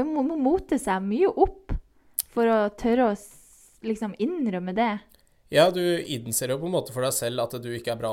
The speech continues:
Speaker 2: nok for noen.
Speaker 1: Ja, det er jo tøft.
Speaker 2: Det er jo det, absolutt. Det er jo en, eh, psykisk pålastning å godta for deg selv at, eh, "Jeg er ikke bra nok for det mennesket der. Det mennesket fortjener en annen enn meg",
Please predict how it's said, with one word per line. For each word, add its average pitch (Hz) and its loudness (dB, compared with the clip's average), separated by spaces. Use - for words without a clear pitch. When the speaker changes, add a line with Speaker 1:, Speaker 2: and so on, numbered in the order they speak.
Speaker 2:
nok 110 -10
for 131 -8
noen. 165 -4
Speaker 1:
Ja, 247 -2
det 233 -2
er 262 2
jo 208 -6
tøft. - -6
Speaker 2:
Det 139 -2
er 120 0
jo 143 -2
det, 143 0
absolutt. 139 -8
Det 135 0
er 123 -2
jo 127 -2
en, 135 -6
eh, 131 -6
psykisk 117 -10
pålastning 117 -4
å 120 -2
godta 123 -4
for 117 -6
deg 120 -2
selv 113 -2
at, 110 -8
eh, 117 -2
"Jeg - -4
er 117 -8
ikke 117 -12
bra 113 -6
nok 110 -10
for 120 -4
det 113 -4
mennesket 113 -6
der. 135 -4
Det 123 -8
mennesket 117 -8
fortjener 113 -10
en 127 -8
annen 113 -4
enn 117 -10
meg", 135 -6